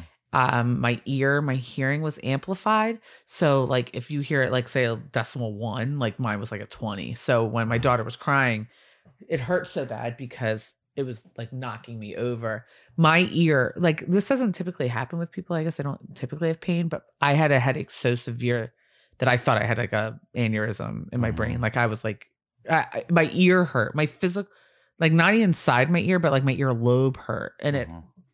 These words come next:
Speaker 1: it was horribly painful. And so when you have Bell's palsy, you can't move. So no taste buds. My tongue didn't <laughs> work on that side. My eye, I couldn't close my eye.
Speaker 2: Right.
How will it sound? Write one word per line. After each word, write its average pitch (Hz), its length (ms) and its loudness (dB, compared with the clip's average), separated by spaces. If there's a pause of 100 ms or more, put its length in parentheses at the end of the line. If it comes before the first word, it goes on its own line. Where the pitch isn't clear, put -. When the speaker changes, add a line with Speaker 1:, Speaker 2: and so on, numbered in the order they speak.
(120)
Speaker 1:
it 190 60 -2
was 156 180 -4 (420)
horribly 156 520 0
painful. 110 440 -8 (1040)
And 165 520 4
so 175 200 2
when 202 200 4
you 233 80 6
have 180 80 4
Bell's 151 200 4
palsy, 151 300 2
you 139 140 2
can't 156 460 4
move. 151 460 2
So 143 340 2 (140)
no 165 220 4
taste 156 360 2
buds. 139 340 0 (360)
My 131 120 0
tongue 156 320 4
didn't 151 260 6
<laughs> - 20 6
work 247 160 4
on 160 120 4
that 139 200 2
side. 131 320 2 (480)
My 151 180 0 (120)
eye, 147 400 4
I 135 60 -2
couldn't 170 220 0
close 175 160 4
my 135 200 4
eye. 123 460 4
Speaker 2:
Right. 90 320 -8